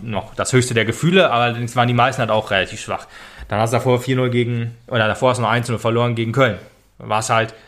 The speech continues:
ich sag jetzt mal, siebzig Minuten, ja, nee, ist zu viel.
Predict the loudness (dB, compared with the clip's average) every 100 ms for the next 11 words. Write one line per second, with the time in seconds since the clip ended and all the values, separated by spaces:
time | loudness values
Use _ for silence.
0 | -20 _ -16 -2 -2 0 2 2 0 -14
1 | _ -4 -4 -2 -2 0 0 0 -2 -2
2 | -2 -4 -8 -10 -10 -10